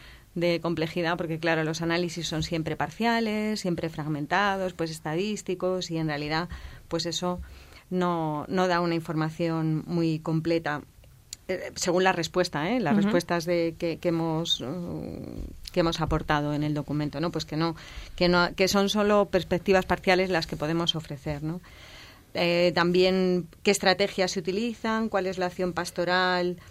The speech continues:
Speaker 1: ante la difusión de este relativismo, eh, cómo colaborar con la formación. Bueno, y aquí fundamentalmente las respuestas, pues, son el testimonio, eso es fundamental, y también la formación, por un lado, de los agentes de pastoral, que tienen que estar,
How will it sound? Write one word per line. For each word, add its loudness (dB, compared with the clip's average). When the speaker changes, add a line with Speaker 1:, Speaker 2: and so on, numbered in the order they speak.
Speaker 1:
ante 0
la 2
difusión -2
de -4
este -10
relativismo, -2
eh, 0
cómo 4
colaborar 4
con -2
la -2
formación. -2
Bueno, 0
y 0
aquí -4
fundamentalmente 0
las -2
respuestas, -4
pues, -4
son 0
el -2
testimonio, 0
eso -2
es -6
fundamental, 0
y 0
también 0
la 2
formación, -2
por -2
un -2
lado, 0
de -2
los -4
agentes -4
de -2
pastoral, -2
que -8
tienen -2
que -8
estar, -2